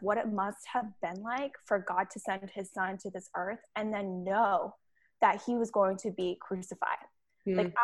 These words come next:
Speaker 1: I would do anything for my kid to never have him, you know, come to any sort of discourse or conflict or anything. Um, so I think, like, that has been, like, a huge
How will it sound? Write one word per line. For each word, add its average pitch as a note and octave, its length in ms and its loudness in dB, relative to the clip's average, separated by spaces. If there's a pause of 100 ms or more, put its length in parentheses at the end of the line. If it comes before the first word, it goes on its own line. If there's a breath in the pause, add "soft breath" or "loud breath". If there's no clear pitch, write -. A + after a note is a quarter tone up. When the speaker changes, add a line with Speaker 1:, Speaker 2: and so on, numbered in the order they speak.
Speaker 1:
I D4+ 120 6
would D#4 280 2
do A#3+ 240 -2 (240)
anything A#3+ 680 0
for - 160 0
my G3 280 -2
kid - 260 -4 (600)
to A#3 60 0
never A3 280 2
have F#3+ 260 0
him, - 200 -8 (680)
you B3+ 80 -4
know, G3 160 2 (200)
come B3 120 -2
to - 240 -4
any B3 240 0
sort - 340 -4
of - 260 -4 (540 soft breath)
discourse F#3 680 -4
or G3+ 120 -14
conflict F3+ 580 -4
or - 100 -12
anything. G3 580 -8 (560 soft breath)
Um, G#3 520 2 (160)
so C4 300 6
I C4 60 0
think, F4 240 2
like, D#4 180 2
that A3 240 6
has B3+ 120 -4
been, A#3+ 160 0
like, G3 180 -6
a G3+ 60 -4
huge A#3 420 -2